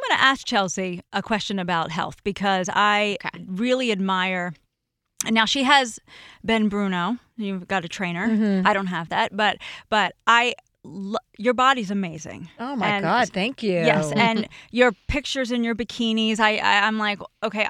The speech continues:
Speaker 1: my goal, I've never worn a bikini, ever. Ever. So my goal is to look good in a bikini. It doesn't have to be perfect, but I got the pooch still. I had a baby. I have the belly.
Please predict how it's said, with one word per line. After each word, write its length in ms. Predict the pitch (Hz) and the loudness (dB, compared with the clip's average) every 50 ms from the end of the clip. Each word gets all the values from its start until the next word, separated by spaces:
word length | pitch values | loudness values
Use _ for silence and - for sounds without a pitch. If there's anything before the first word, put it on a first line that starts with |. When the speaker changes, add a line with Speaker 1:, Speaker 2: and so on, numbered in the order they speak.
| - - - | -4 -6 -4
Speaker 1:
my 260 | 220 226 233 247 294 | 0 2 4 4 4
goal, 200 | 254 254 240 233 | 4 4 4 4
I've 120 | 226 233 | 4 4
never 260 | 247 262 247 277 285 262 | 2 -2 -2 -2 -2 -2
worn 200 | 233 208 202 202 | -2 -2 -4 -4
a 40 | 180 | -6
bikini, 500 | 196 - - 190 185 175 175 196 226 - _ _ _ | -8 -10 -10 -10 -10 -10 -10 -10 -12 -12 _ _ _
ever. 460 | - 240 240 202 190 180 190 247 - _ _ _ _ _ - - | 4 4 4 4 0 -4 -4 -6 -8 _ _ _ _ _ -2 2
Ever. 380 | - 262 240 165 175 - - - - - - - - - | 2 2 2 0 -4 -10 -12 -16 -20 -20 -20 -18 -16 -12
So 340 | - - - 254 240 226 226 | -10 -2 2 2 4 4 4
my 200 | 220 240 247 277 | 4 4 4 4
goal 640 | 247 294 302 302 285 262 233 208 202 202 202 214 208 - _ _ | 4 2 4 4 4 4 2 2 0 -2 -4 -6 -10 -16 _ _
is 240 | 220 226 202 - - - - | -2 0 0 -2 -6 -6 -6
to 100 | 233 202 | -6 -4
look 200 | 202 240 247 - | -2 -4 -2 -2
good 340 | 226 220 214 208 196 - - | -2 0 0 0 -2 -2 -4
in 120 | 214 202 | -6 -6
a 60 | 202 | -4
bikini. 340 | 185 208 - - 208 190 190 208 | -6 -6 -6 -6 -6 -4 -4 -4
It 60 | - | -4
doesn't 220 | 247 240 240 247 | -4 -4 -2 0
have 200 | 240 254 247 - | 0 0 0 0
to 80 | - 220 | -2 -6
be 220 | 220 233 226 202 - _ | -6 -6 -6 -8 -8 _
perfect, 480 | - 254 233 185 - 185 165 - - - _ | -2 -2 -2 -2 -2 -6 -10 -12 -14 -6 _
but 160 | 226 214 - - - - - - - - - - - _ _ _ _ _ _ _ | 0 0 0 0 -6 -14 -16 -16 -18 -18 -20 -20 -20 _ _ _ _ _ _ _
I 160 | - 247 294 | 4 4 6
got 200 | 285 339 349 - | 6 4 2 2
the 60 | 320 - | -2 -4
pooch 340 | - - 403 370 - - - | 0 0 0 0 0 -4 -6
still. 300 | - - 247 220 190 - | -4 -2 0 2 2 4
I 140 | - 220 | 2 2
had 180 | 220 214 214 202 | 2 2 0 0
a 40 | 190 | 2
baby. 460 | 202 240 247 254 233 254 247 247 262 | 2 2 2 2 2 0 -2 -2 -2
I 220 | 240 214 196 214 | 0 0 0 0
have 160 | 202 214 208 190 | 0 0 -4 -6
the 80 | 214 | -6
belly. 440 | 190 214 202 190 190 190 190 190 | -4 -4 -4 -4 -4 -6 -6 -6